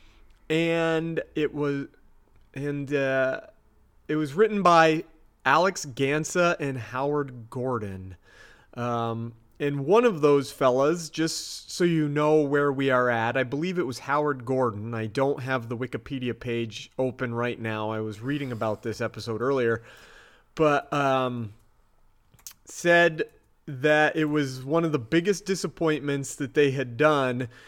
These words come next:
and that they thought it was the worst episode of the first season. And I disagree. I think the worst episode, not only of the first season, but of the entire series is yet to come, but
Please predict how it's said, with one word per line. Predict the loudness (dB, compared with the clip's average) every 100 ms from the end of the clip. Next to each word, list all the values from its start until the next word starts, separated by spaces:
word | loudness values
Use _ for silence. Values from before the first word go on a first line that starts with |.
| -16 -8
and | -4
that | -4 6
they | 8 8
thought | 6 6 6
it | 4
was | 0 -2
the | -2
worst | -2 0 2 2 2 2
episode | 0 0 -4 -2 -2 -2
of | -4 -6
the | -8
first | -2 -2 -2 -4
season. | -4 -4 -4 -4 -6 -6 -10 _ -20 -20 -20 _
And | -2 0 0 0 -2 0
I | 4 4 4 0
disagree. | -2 -4 -4 -6 -2 0 2 2
I | 0
think | 0 -4 -2
the | -4
worst | -2 -2 -2 -6 -10 -18 _ _ -4
episode, | -4 -2 -2 -2 0
not | 0 2
only | 0 0
of | -2
the | -6
first | -4 -4 -4
season, | -4 -4 -4 -4
but | -2 -2
of | -2
the | -4 -4
entire | -4 0 2 2
series | 0 -4 -4 -2 -2 -4
is | -6 -4
yet | -4 -4
to | -6
come, | 0 2 4 2 -4 -8 -12 _
but | 4 6 4 -2